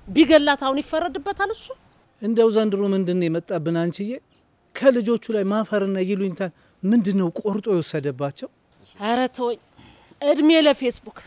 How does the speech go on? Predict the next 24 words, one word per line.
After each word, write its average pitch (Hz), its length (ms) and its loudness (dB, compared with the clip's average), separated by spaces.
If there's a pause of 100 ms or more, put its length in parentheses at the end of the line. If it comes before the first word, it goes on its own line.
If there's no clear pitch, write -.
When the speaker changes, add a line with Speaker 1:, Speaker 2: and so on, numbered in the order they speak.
(160)
Speaker 1:
እድሜ 269 220 0 (100)
ለቲክቶክ፣ 269 580 -2 (440)
እ? 277 80 -2 (500)
በገዛ 302 500 4 (120)
ስልካቸው 294 520 -4
መረን 262 320 4
ወጡ። 214 300 -6
በቃ 170 220 -14 (720)
ማን 233 180 -6
የያዛቸው? 180 480 -10 (1200)
Speaker 2:
እሱንማ 196 540 -2 (120)
ተይው። 185 320 -2 (560)
የኔ 196 260 0
ልጅ 208 180 0
ያደረገችውን 202 680 0
አልሰማሽም 226 600 -2
እንዴ? 233 160 -4 (1200)
በዚህ 214 380 2
በስልኳ 233 420 0 (520)
አስር 220 480 0 (680)
ጾታዊ 226 400 0
ግንኙነት 220 580 -2
የሚል 208 300 -6
ነገር 214 320 -4